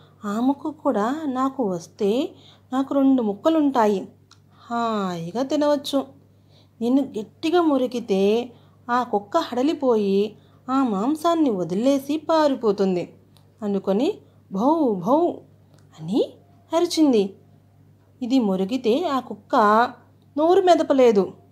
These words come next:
జవాబుగా ఏమీ మురగలేదు. కానీ ఒక చప్పుడు మాత్రం వినిపించింది.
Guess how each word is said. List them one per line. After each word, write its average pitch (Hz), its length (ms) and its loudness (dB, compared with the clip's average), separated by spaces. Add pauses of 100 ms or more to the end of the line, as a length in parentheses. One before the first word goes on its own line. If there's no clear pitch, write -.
(200)
జవాబుగా 220 720 -2 (2000)
ఏమీ 214 400 0
మురగలేదు. 311 720 4 (540)
కానీ 254 360 0 (240)
ఒక 330 120 -4
చప్పుడు 302 460 -4
మాత్రం 320 420 0
వినిపించింది. 269 720 0